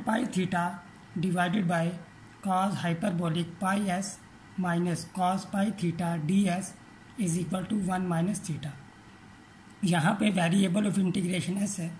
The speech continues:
तो हम स्टार्ट करते हैं। हम पहले यहाँ पे let लेंगे, let I is equal to integral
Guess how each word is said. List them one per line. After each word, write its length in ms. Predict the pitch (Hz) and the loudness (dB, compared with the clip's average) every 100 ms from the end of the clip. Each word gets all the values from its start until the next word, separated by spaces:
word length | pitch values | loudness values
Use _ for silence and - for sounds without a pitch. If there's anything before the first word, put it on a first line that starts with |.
| - - - - - - - - | -16 -20 -20 -20 -20 -20 -12 2
तो 80 | 214 | 4
हम 100 | 220 | 4
स्टार्ट 320 | - 233 - | 4 0 2
करते 240 | 226 202 220 | 0 0 0
हैं। 840 | 233 247 - - - - - - | 0 -2 -10 -14 -14 -18 -20 -6
हम 160 | 190 196 | 2 2
पहले 240 | 196 208 | 4 2
यहाँ 220 | 214 170 180 | 4 4 2
पे 120 | 202 | 2
let 240 | 196 202 | 2 2
लेंगे, 400 | 196 180 175 190 220 - - - - - - - - - - - - - 202 | 2 2 2 0 -4 -10 -20 -20 -20 -20 -20 -20 -20 -20 -20 -20 -20 -6 -2
let 260 | 202 - - - - - - - - - - - - - - - - - - - - - - - - - - - - - - - | -2 -4 -14 -20 -20 -20 -20 -20 -20 -18 -14 -14 -14 -16 -18 -20 -20 -18 -18 -20 -20 -20 -20 -20 -20 -20 -20 -20 -20 -20 -12 0
I 120 | 190 208 208 | 2 4 4
is 120 | 165 180 | 2 0
equal 320 | 175 196 170 | 0 0 0
to 100 | 170 170 - - - - - - - - - - - - - - - - - - - - - - - - - - - - - - - - 202 | -4 -4 -8 -18 -20 -20 -20 -20 -20 -20 -20 -20 -20 -20 -20 -20 -20 -20 -20 -20 -20 -20 -20 -20 -20 -20 -20 -20 -20 -20 -20 -20 -20 -4 0
integral 400 | 185 214 202 202 | 2 4 2 2